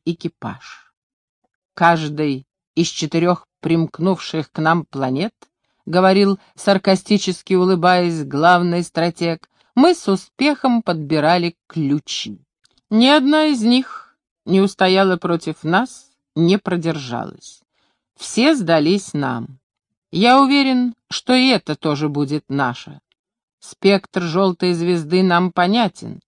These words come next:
В нём нет убийственных для нас лучей. Защита нашего корабля надёжна.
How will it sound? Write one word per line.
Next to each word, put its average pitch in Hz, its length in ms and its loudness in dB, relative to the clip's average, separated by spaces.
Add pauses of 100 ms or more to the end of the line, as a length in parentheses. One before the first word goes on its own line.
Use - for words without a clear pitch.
(320)
В 170 120 2
нём 208 280 6
нет 269 380 0
убийственных 202 880 0
для 151 200 -2
нас 147 300 -4
лучей. 131 580 -6 (520)
Защита 165 540 -2
нашего 165 420 -2
корабля 160 440 -2
надёжна. 160 720 -2